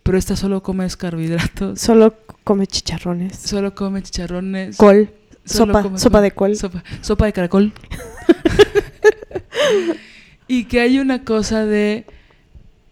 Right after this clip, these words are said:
Speaker 1: no importa lo delgada que seas, no, o no importa incluso lo sana que seas. Hace poquito vi una publicación de, de Mare, de Advertencia Lírica, que, que decía que los doctores siempre la mandan con el nutriólogo,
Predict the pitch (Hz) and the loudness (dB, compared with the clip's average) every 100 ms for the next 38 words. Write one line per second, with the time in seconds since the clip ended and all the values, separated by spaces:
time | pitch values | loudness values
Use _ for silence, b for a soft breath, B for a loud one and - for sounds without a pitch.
0 | _ - 226 247 240 233 226 214 208 214 | _ 0 4 4 4 4 4 4 0 0
1 | 220 - - 190 190 180 175 185 190 208 | 0 -2 -6 -4 -4 -4 -4 -2 -2 -2
2 | 202 180 - 175 180 208 - - - - | -4 -4 -2 -2 -2 -6 -10 -16 -18 -12
3 | 196 - 190 185 220 208 214 214 208 196 | -6 0 2 2 0 2 0 0 -2 -2
4 | 202 - 202 175 - 185 185 175 - 180 | -2 0 0 -2 -2 -4 -6 -8 -6 -4
5 | 175 - 214 240 226 214 214 208 208 208 | -4 -2 0 0 -2 -2 0 2 2 0
6 | 196 175 170 160 - 175 180 185 180 170 | -2 -2 -4 -6 -4 -4 -2 -2 -4 -6
7 | b b b b b - 175 165 175 185 | b b b b b -8 -2 0 2 2
8 | 202 185 165 156 175 170 190 180 180 175 | 0 0 -2 -2 -2 -2 -4 -2 -4 -4
9 | 196 202 b b b b b _ 175 170 | -8 -10 b b b b b _ 0 2
10 | 170 170 165 165 165 165 - - - _ | 2 0 0 0 0 -2 -4 -8 -16 _
11 | - 185 175 - 196 185 196 185 175 165 | -4 0 0 0 -2 -2 -2 0 0 -2
12 | - 180 180 - 180 185 175 165 165 165 | 0 2 2 0 0 -2 -2 -2 -4 -4
13 | 165 160 160 156 160 180 185 165 | -6 -6 -4 -4 -6 -6 -6 -8